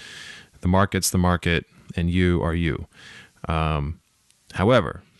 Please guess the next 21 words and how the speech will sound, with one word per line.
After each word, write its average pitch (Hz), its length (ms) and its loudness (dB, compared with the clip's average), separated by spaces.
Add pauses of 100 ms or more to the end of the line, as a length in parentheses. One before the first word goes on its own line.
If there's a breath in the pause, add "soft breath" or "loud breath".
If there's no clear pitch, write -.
(120)
there's 92 180 -2
some 127 220 2
things 101 640 0 (640 soft breath)
that 90 320 2 (600)
I - 60 -8
think 131 260 0
most 120 360 4
people 107 320 2
have 95 140 0
a 92 60 -2
pretty 135 480 0
good 107 160 4
idea 101 560 4 (440 loud breath)
would 95 180 2
be 90 640 2 (200)
big 101 180 4
sellers 65 480 0
or 127 180 4
not 113 240 4
big 80 160 2
sellers. 62 480 -4